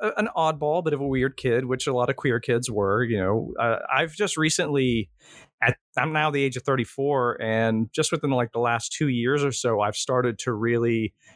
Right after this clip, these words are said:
explore the parts of myself that I would now call queer, you know, and the parts of my identity that are genderqueer or,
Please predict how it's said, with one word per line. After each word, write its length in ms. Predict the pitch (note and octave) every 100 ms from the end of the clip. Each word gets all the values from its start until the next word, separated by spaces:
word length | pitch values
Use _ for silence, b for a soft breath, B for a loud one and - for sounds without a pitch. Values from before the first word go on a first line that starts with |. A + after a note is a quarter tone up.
| b
explore 960 | B2+ - - - B2+ C3 C3 C3 A#2+ B2 _ -
the 120 | B2+ B2
parts 320 | C3+ C3+ -
of 60 |
myself 500 | B2 G#2+ B2+ G#2+ A2 -
that 120 | A#2+
I 120 | A2+
would 200 | B2 A2+
now 260 | B2 B2 A#2+
call 440 | - C#3 B2 A2+ - B B B B
queer, 440 | - F3+ D#3 A2 A2+
you 100 | A#2
know, 300 | A2 B2+ C3+
and 220 | B2+ C3
the 200 | C3+ C3
parts 240 | - C3 C3
of 60 |
my 140 | A#2 A2+
identity 640 | A2+ C#3 D3 B2+ A#2+ A2
that 240 | G#2+ A2 G#2+
are 360 | G#2+ G#2+ G#2 -
genderqueer 880 | C3 F3+ D3 - C3 G2+ F#2+ G2 G2
or, 360 | G#2+ G#2+ G#2+